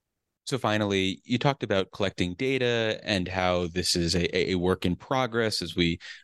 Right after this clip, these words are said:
lift off this, this nascent, uh, adult use market. Are there any regulations or areas of regulations that you anticipate the Office of Cannabis Management will be,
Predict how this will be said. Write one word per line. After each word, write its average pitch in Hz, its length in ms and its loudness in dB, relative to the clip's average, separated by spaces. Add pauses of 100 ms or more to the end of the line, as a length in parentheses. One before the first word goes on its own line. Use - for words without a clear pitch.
(120)
lift - 280 0
off 107 280 0
this, 98 240 0
this 104 180 -2
nascent, 101 640 0 (300)
uh, 104 160 2
adult 101 340 0
use 98 240 -2
market. 101 460 2 (380)
Are 151 120 0
there 151 160 0
any 220 240 -2
regulations 117 1080 0
or 95 300 0
areas 110 420 0
of 110 140 -4
regulations 113 800 0
that 92 180 -2
you 101 180 4
anticipate 113 800 0 (240)
the 98 100 0
Office 101 380 2
of 95 140 0
Cannabis 101 420 0
Management 104 600 0
will 92 160 2
be, 92 340 2